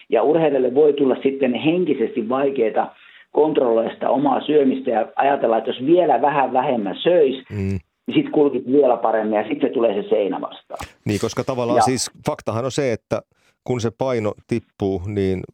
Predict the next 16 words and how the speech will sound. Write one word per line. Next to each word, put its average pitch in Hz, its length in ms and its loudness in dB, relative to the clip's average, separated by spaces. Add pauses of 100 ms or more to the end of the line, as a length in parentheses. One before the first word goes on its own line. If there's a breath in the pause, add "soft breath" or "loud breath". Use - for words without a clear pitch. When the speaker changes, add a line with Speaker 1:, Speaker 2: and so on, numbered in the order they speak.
(240)
Speaker 2:
suhteellinen 95 640 -4
hapenottokykyhän 92 840 -4
paranee 85 400 -4
koko 82 320 -6
ajan. 82 220 -6
Näinhän 87 240 -2
se 95 100 -4
vaan 92 180 -4
menee. 87 400 -4
Ja 92 180 -4
Speaker 1:
Mm. 165 120 -6 (220 soft breath)
Speaker 2:
alkuun 127 340 -2
se 110 60 -2
varmaan 123 260 -4
toimiikin 92 440 -4
hyvin 80 240 -4